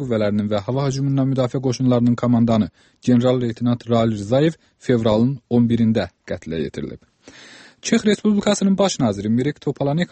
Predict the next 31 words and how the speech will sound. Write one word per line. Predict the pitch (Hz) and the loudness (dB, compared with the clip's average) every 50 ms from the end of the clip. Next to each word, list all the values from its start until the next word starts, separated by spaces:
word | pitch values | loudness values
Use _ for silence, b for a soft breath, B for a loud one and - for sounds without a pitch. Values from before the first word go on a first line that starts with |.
| 135 | -2
Azərbaycana | 139 147 156 147 147 143 127 143 151 165 | 0 0 0 0 -2 -2 -2 -2 -4 -4
səfərə | - - 156 - 160 151 131 110 | -4 -4 -4 -2 0 0 0 0
gəlib. | 98 85 85 - - _ | -2 -4 -6 -8 -6 _
Onu | 120 123 143 160 143 | 0 0 2 2 2
Bakıda | 123 120 - 123 131 143 151 135 | 0 -2 -2 -2 0 0 0 2
Azərbaycanın | 120 127 120 117 120 113 113 120 120 127 127 | 2 0 0 0 0 0 0 0 0 0 0
baş | 127 131 123 - 120 | 0 -2 -2 0 -2
naziri | 110 101 101 101 - | -2 -2 -2 -4 -4
Artur | - 101 101 - - 120 110 | -4 -4 -4 -2 -2 -4 -2
Rasizadə | 104 101 - 104 98 98 101 127 147 147 b b b b b b 107 | -4 -4 -4 -4 -2 -2 0 0 0 -2 b b b b b b 0
və | 110 107 113 | 0 2 2
digər | 143 151 160 156 139 | 0 0 0 0 0
rəsmi | 135 123 - 143 131 - | 0 -2 -2 -4 -4 -4
şəxslər | 135 127 - - 139 113 107 | -4 -4 -4 -2 -4 -2 -2
qarşılayıblar. | - - - - - 143 - - - - - - B B B B B B | -6 -8 -8 -8 -8 -8 -8 -8 -10 -12 -12 -16 B B B B B B
Çexiya | - - 214 208 - 208 190 156 156 | -4 -2 -2 -2 0 -2 -2 0 0
indi | 160 160 180 | 0 0 2
Avropa | 160 151 147 165 160 - 160 151 | 0 0 -2 -2 -2 -4 -4 -2
Birliyinə | 156 151 143 143 143 139 | -4 -4 -4 -4 -4 -4
sədrlik | - - 135 123 127 123 120 107 90 78 | -2 -2 -2 -2 -2 -4 -4 -4 -6 -6
eləyir. | 71 62 58 - _ _ _ - | -8 -10 -14 -16 _ _ _ 0
Bir | 165 165 151 | 0 0 2
günlük | 151 147 143 139 123 123 | 0 0 0 0 -2 -2
rəsmi | 135 127 - - 123 | -4 -4 -4 -4 -4
səfər | - 120 - 127 120 | -2 -2 0 0 0
zamanı | 120 123 123 135 139 160 170 - b b b b b | 0 2 2 2 2 0 0 -4 b b b b b
Azərbaycanla | 104 117 117 135 135 139 147 147 165 190 196 196 202 180 | -2 0 2 2 2 0 0 0 0 0 0 0 0 -2
enerji | 165 156 170 180 170 147 127 | -2 -2 0 0 0 0 0
məsələlərinin | 113 107 - 107 104 101 101 101 104 98 98 | -2 -2 -2 -4 -2 -2 -2 -2 -2 -2 -2
müzakirəsi | 95 98 95 90 - 98 90 - 95 92 95 | -2 -4 -4 -6 -6 -8 -8 -8 -8 -6 -4
gözlənir. | 90 82 - 78 76 69 67 - | -4 -6 -6 -8 -10 -10 -12 -14